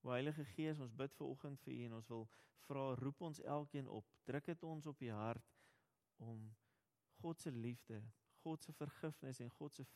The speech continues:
vrede te gaan leef in elkeen van ons verhoudinge. Help ons om in hierdie maand in besonder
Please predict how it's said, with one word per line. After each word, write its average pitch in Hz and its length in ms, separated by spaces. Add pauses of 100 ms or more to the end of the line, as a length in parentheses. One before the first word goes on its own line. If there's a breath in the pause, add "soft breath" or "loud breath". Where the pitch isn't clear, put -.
vrede 156 360
te 131 160
gaan 110 280
leef 107 280 (540 loud breath)
in 170 80 (100)
elkeen 165 400
van 120 160
ons 110 160
verhoudinge. 98 460 (1160)
Help 131 240
ons 147 80
om 143 160
in 120 80
hierdie 143 280
maand 131 440
in 131 120
besonder 123 720